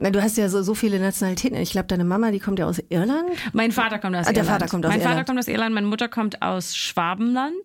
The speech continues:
Speaker 1: Ja.
Speaker 2: Aus dem Schwaben-
Speaker 1: Schwabeländle.
Speaker 2: Schwabenländle. Und, äh, ja, ich bin in Frankfurt geboren, aber nach drei Monaten abgehauen. Und, ähm,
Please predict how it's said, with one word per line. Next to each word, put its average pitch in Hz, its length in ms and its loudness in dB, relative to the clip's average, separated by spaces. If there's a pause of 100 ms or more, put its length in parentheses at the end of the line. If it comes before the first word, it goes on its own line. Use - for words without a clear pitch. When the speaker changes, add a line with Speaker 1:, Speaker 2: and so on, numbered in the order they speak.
Speaker 1:
Ja. 202 120 2
Speaker 2:
Aus 190 100 -4
dem 196 80 0
Schwaben- 208 280 -2
Speaker 1:
Schwabeländle. 175 720 0
Speaker 2:
Schwabenländle. 240 840 0 (400)
Und, 220 440 -2
äh, 214 540 0 (340)
ja, 196 160 2
ich 165 140 -2
bin 214 120 0
in 180 100 0
Frankfurt 175 480 -4
geboren, 175 300 -2
aber 196 160 -2
nach 165 120 -2
drei 175 160 -4
Monaten 170 360 -2
abgehauen. 214 600 -2 (380)
Und, 202 560 0
ähm, 208 880 0